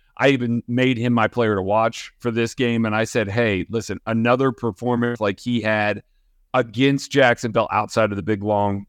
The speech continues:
you know, pass play and against the Bears is enough.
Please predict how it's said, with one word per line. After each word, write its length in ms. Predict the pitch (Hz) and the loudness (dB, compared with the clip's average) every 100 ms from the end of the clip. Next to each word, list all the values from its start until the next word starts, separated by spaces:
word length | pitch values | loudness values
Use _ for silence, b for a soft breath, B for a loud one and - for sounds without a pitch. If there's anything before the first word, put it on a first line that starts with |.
| - | -8
you 120 | 104 | -4
know, 100 | 92 | -4
pass 360 | - 107 98 - | -2 2 2 0
play 380 | 113 104 95 - - _ - | 0 0 0 -4 -20 _ -2
and 140 | 120 | 0
against 400 | 98 120 120 - | 0 0 0 -2
the 80 | 107 | -4
Bears 520 | 110 107 110 113 113 - _ | 0 2 2 0 -4 -10 _
is 180 | 127 107 | -4 0
enough. 580 | 107 107 107 65 - _ | 0 0 -2 -4 -10 _